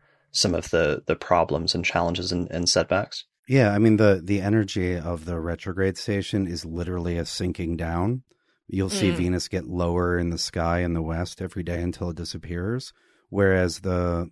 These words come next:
Speaker 2: you know, the motion, the apparent motion of Venus during the, the direct station, per-, the period around, surrounding the direct station is literally a rising up, you know?
Speaker 3: Yeah.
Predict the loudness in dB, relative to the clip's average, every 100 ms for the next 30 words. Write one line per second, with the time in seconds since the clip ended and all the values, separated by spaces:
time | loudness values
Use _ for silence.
0 | -4 -2 0 0 2 2 0 0 0 0
1 | -2 -4 -2 -2 -2 -2 -2 -4 -4 -2
2 | -2 0 0 -2 -8 -16 _ _ -20 -8
3 | -2 0 2 2 0 -2 -6 -6 -4 -2
4 | -2 -4 -8 -12 -6 0 0 0 -6 -4
5 | -4 -4 -4 -4 -10 _ -10 -8 -10 -16
6 | -14 -8 -8 0 4 4 2 -2 -2 -2
7 | -6 -2 0 2 0 -2 -4 -2 -2 -4
8 | -4 -6 -4 -4 -4 -4 -8 _ -2 0
9 | 4 6 6 6 6 2 4 4 4 2
10 | -2 -2 -4 -6 -14 -16 _ _ _ _
11 | _ -2 0 0 0 0 -2